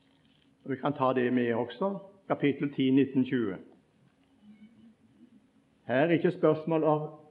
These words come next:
et innvidd hus på denne jord, denne jord. Her er ikke spørsmål om en bygning, en, en ri-, en, en utsmykka, rikt utsmykka bygning, eller hva det måtte være.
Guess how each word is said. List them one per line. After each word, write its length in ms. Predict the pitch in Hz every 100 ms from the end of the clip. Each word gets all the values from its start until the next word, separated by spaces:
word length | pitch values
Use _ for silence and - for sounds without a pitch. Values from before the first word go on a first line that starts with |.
| -
et 180 | 147 -
innvidd 480 | 156 147 147 160 113
hus 300 | 135 147 151
på 80 | 147
denne 320 | 143 135 131
jord, 280 | 135 143 220 - - _ _ _ _ -
denne 220 | 131 131 135
jord. 440 | 131 180 247 - - - _ -
Her 80 | 127
er 80 | 143
ikke 200 | 147 156
spørsmål 540 | - 139 - 135 143
om 300 | 139 143 143 - - _ _ - -
en 400 | 135 143 135 127
bygning, 600 | 156 120 117 127 170 165
en, 280 | 143 139
en 240 | 135 139 135
ri-, 240 | 131 123 -
en, 180 | 135 135
en 240 | 131 131 135 -
utsmykka, 680 | 135 127 - 131 135 147 139
rikt 260 | 135 117
utsmykka 580 | 135 131 - 127 123 135
bygning, 500 | 127 135 117 123 165
eller 160 | 135 139
hva 120 | 131
det 120 | 120 131
måtte 280 | 127 143
være. 280 | 139 131 170